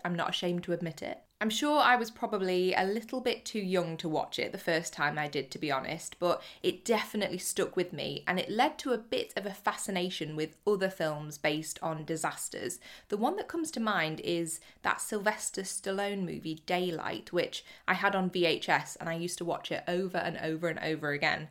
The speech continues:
I know Daylight's not based on a real disaster, but I think at the time I thought it was. Anyway, in twenty seventeen, I was in Las Vegas with my dad and my sister. We went for my dad's sixtieth birthday,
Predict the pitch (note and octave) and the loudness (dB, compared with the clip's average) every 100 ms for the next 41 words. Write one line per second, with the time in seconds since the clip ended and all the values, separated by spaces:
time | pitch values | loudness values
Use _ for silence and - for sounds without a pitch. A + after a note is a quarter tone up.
0 | - F#3+ F#3+ F#3+ F#3 F3+ E3+ E3+ - F3+ | -2 2 6 6 6 4 6 4 2 -2
1 | - E3+ F3 F3+ E3+ E3 D#3+ G3 G#3+ A3 | 2 0 0 -4 -2 -4 -4 0 0 -2
2 | G#3 G#3 - - C#4 C#4+ - - C4 D4 | -2 -4 -4 -4 -4 -4 -4 -2 -2 -4
3 | - A#3+ - A3+ A3 G3+ G3+ F#3+ F3+ F3+ | -4 -4 -2 0 0 0 -2 0 -2 -2
4 | - E3 F3 F3 - - F#3+ F3+ - - | -4 -4 -4 -6 -14 -4 2 2 0 0
5 | - F#3+ - A#3 B3+ B3+ - - - C#4 | 0 -2 -2 2 4 2 -2 -6 0 0
6 | C#4+ D4 - A#3 A3 G3+ - E3+ - E3 | 0 -6 2 2 2 -4 -2 -4 -2 -4
7 | - G#3 G#3+ G#3 G#3 F#3+ F3+ - F3 D#3+ | 0 2 2 2 2 2 0 0 0 0
8 | D3+ D3+ - D#3+ E3 D#3+ E3 E3 E3 D3+ | -2 -4 0 0 0 0 2 0 0 -2
9 | D#3 - - - G3 G#3 F3+ - E3 D#3+ | -2 -4 -4 -4 -2 0 0 -2 -2 -2
10 | D#3+ D#3 D3+ - - - - - - - | 0 0 0 -2 -4 -4 -6 -4 -4 -4
11 | - F#2+ | -2 -2